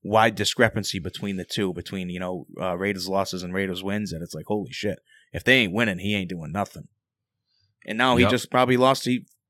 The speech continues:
Speaker 1: for sure lost his third down work to Drake. And I, I still think he's gonna get the goal line carries. I mean, Drake might steal some, but I,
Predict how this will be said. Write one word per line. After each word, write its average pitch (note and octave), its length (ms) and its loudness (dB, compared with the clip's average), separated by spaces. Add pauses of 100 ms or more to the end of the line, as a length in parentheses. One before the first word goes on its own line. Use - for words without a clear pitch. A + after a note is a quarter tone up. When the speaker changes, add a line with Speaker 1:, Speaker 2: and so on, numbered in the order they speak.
(160)
Speaker 1:
for B2+ 120 0
sure C3+ 360 4
lost F#2 300 0
his F2+ 120 -8
third F#2+ 220 -2
down F2+ 240 -2
work F#2 240 -6
to F#2 80 -10
Drake. F#2 360 -4 (600)
And C3+ 320 6
I, D3+ 200 8
I D#3 40 8
still F#3 200 8
think E3+ 200 4
he's C3 120 4
gonna B2+ 160 4
get B2 160 0
the A2 80 -2
goal F#2+ 240 -2
line G#2+ 260 2
carries. G#2 600 0 (540)
I A2 40 -2
mean, A#2 140 2
Drake C#3+ 260 8
might A#2 180 -2
steal G2+ 220 -2
some, G#2+ 500 0 (120)
but F2+ 220 -10
I, G#2 280 -2